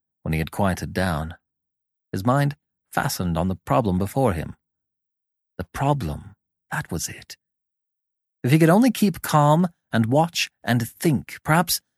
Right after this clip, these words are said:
some explanation would offer itself. At least he was still alive,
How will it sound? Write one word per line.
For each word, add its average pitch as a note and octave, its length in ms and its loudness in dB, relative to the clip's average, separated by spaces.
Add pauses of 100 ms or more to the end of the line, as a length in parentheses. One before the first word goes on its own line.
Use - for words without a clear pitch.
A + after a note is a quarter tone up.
(180)
some G3+ 240 2
explanation E3+ 720 2
would C#3 120 2
offer E3 280 0
itself. - 600 -8 (1120)
At D#2+ 80 -6
least G#2 240 0
he E2+ 60 -2
was D2+ 160 -8
still F2+ 200 -2
alive, E2 540 -4